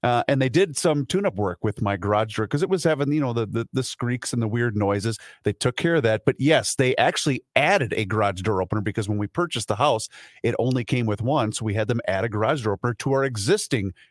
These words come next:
garage door opener. It was fantastic, uh, and it was done within just a matter of a couple of hours. And also, by the way, seven days a week service. They will come out to you, my friends at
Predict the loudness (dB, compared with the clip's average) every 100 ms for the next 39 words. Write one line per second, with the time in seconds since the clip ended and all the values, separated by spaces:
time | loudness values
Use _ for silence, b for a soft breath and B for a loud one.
0 | b -4 -4 -4 -4 -2 -2 -2 2 2
1 | 2 0 0 2 2 0 -6 -2 0 2
2 | 0 0 -2 0 0 2 0 -2 -2 -2
3 | -2 -4 -2 0 2 0 0 0 2 2
4 | 2 0 0 -6 B B B B 0 0
5 | -2 -4 -2 -4 -4 -6 -8 -6 -2 -2
6 | -2 -2 0 0 -2 -2 -2 -2 -4 -4
7 | -4 -2 -2 -2 -2 -2 -2 -4 -4 -2
8 | -2 -2 -6 -6 -6 -10 B B -4 -4
9 | -2 -4 -4 -6